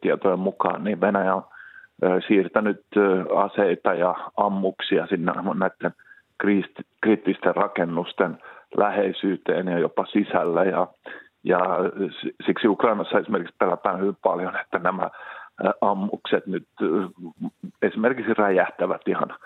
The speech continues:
vahingossa, mikä, mikä ei tietysti, kun on kyse Venäjän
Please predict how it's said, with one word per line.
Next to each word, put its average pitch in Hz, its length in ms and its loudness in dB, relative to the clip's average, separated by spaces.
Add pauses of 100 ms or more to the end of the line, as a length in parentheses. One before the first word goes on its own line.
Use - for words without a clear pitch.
(360)
vahingossa, 92 760 -2 (240)
mikä, 85 360 0 (100)
mikä - 320 0
ei 90 80 0
tietysti, 90 500 0
kun 80 140 2
on 73 80 -4
kyse 90 320 -2
Venäjän 90 380 0